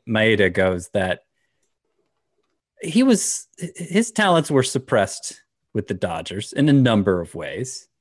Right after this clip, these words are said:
Uh, the biggest being that he had terms in his contract that they could keep the cost down by limiting his innings, basically.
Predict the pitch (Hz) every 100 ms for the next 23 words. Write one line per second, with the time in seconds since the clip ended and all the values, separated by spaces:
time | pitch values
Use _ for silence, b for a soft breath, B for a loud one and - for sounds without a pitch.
0 | _ - 104 95 92 110 117 104 147 135
1 | 127 - 110 117 110 110 107 107 107 101
2 | - 104 104 107 104 - 107 92 92 98
3 | 90 90 - - 92 87 - _ _ _
4 | _ _ _ _ _ _ _ _ _ _
5 | _ _ _ _ _ _ _ _ - 123
6 | 135 139 135 - - 131 143 - 127 117
7 | - 107 95 98 101 98 95 90 92 98
8 | 87 76 - - 104 90 - 80 76 73
9 | 73